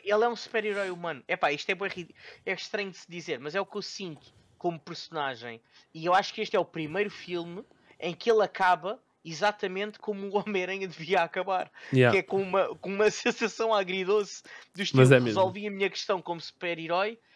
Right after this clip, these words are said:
Speaker 1: mas a minha questão pessoal tá uma <laughs> merda.
Speaker 2: Exatamente. E eu, eu
Speaker 1: Pronto.
Speaker 2: adorei, eu adorei o final do filme, você. E pá, e dá um setup para o futuro da M C U incrível, porque a minha sensação é que eles vão agora,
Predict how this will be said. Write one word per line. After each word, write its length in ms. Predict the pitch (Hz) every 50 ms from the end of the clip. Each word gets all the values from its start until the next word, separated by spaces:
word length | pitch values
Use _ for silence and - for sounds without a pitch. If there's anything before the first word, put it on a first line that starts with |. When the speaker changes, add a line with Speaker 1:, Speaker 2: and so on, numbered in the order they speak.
| _ _ -
Speaker 1:
mas 160 | 170 156 156
a 20 | 185
minha 240 | 190 190 196 202 190
questão 340 | - - - - - 190 185
pessoal 340 | - - - 185 175 175 175
tá 140 | - 175
uma 80 | 165 - -
<laughs> 80 | 160
merda. 600 | 147 143 151 147 _ - 180 - _ _ - - 131
Speaker 2:
Exatamente. 800 | 123 120 117 113 120 113 110 - 110 107 107 107 101 - - - _ _ _ _ - - -
E 140 | - 127 139
eu, 180 | 151 156 170 175
eu 20 | 170 170 175
Speaker 1:
Pronto. 80 | 180
Speaker 2:
adorei, 300 | 147 160 151 135 135 151 165
eu 100 | 170 180
adorei 220 | 151 147 135 131
o 40 | 123
final 200 | - 123 123 123
do 80 | 120
filme, 200 | 117 - 110 110
você. 220 | 110 110 - - 120
E 100 | 131 139
pá, 160 | 139 147 143
e 60 | 151
dá 100 | 143 170
um 80 | 180 190
setup 540 | - - - 190 180 - - 165 156 - -
para 100 | - 156
o 40 |
futuro 240 | 143 - - 170 151
da 80 | 156 165
M 100 | 160 147
C 180 | - - 151 151
U 80 | 147 147
incrível, 500 | 143 139 - 139 139 139 135 151 147 - - - - - - -
porque 260 | - 165 160 139 -
a 60 | 175 160
minha 240 | 165 196 220 233
sensação 600 | 208 - 208 190 - 185 165 - - 165 165 196 - - - - -
é 80 | 151
que 120 | 147 - 175
eles 100 | 160 139
vão 160 | 151 175 180
agora, 260 | 165 151 165 151 143